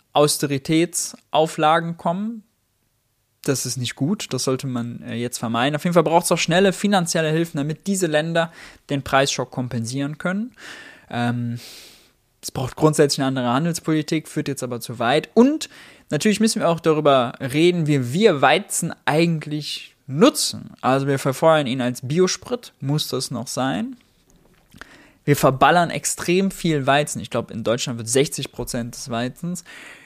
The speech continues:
äh, als Tierfutter in der Tierhaltung eingesetzt. Auch das ist nicht besonders effizient, ne?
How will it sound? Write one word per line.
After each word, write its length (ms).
äh, 180
als 320
Tierfutter 580
in 60
der 120
Tierhaltung 640
eingesetzt. 880
Auch 220
das 280
ist 440
nicht 280
besonders 600
effizient, 880
ne? 260